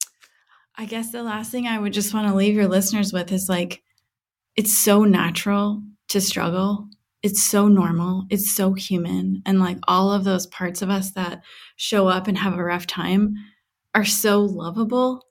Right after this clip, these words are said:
And, um, as we move through this, like, crazy, wild ride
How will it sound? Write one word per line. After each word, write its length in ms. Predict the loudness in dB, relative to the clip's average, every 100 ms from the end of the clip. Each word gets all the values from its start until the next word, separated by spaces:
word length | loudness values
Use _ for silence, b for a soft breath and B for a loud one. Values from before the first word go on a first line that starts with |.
| _ _ _ _ _ _ -4
And, 640 | 0 2 2 2 0 -2 -14 _ _ -14
um, 560 | -12 -10 -10 -10 -12 -16 _
as 300 | -2 0 0
we 140 | 0 2
move 260 | 2 0 -2
through 200 | -4 -4
this, 200 | -4 -4
like, 160 | -8
crazy, 480 | -8 -8 -6 -2 -2
wild 600 | -2 -6 -6 -6 -6 -6
ride 580 | -6 -4 0 0 0